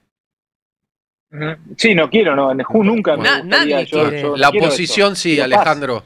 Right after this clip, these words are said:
Speaker 3: la oposición sí. Así que que vos no quieras, no depende ni de vos, ni de Ale-,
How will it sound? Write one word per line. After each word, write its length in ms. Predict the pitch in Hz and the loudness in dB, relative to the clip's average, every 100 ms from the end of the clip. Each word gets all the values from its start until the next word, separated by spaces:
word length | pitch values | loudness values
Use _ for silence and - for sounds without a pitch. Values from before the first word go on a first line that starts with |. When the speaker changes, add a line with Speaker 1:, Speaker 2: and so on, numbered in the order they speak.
| _ | _
Speaker 3:
la 100 | 127 | -2
oposición 540 | 139 147 131 151 180 160 | -2 -2 -6 -6 -6 -4
sí. 280 | - 117 - _ - | -6 -8 -10 _ -10
Así 240 | 127 180 | -8 -8
que 120 | 156 | -8
que 140 | 127 151 | -6 -2
vos 240 | 190 233 | 0 0
no 220 | 180 170 | 0 -6
quieras, 540 | 147 208 208 165 131 - | -2 0 4 2 0 -8
no 160 | 143 180 | -6 -4
depende 420 | 170 175 165 147 | -4 -2 -4 -4
ni 120 | 143 | -6
de 80 | 147 | -4
vos, 320 | 156 196 185 160 | -2 -2 -2 -2
ni 60 | |
de 60 | 147 | -6
Ale-, 260 | 151 156 | -6 -8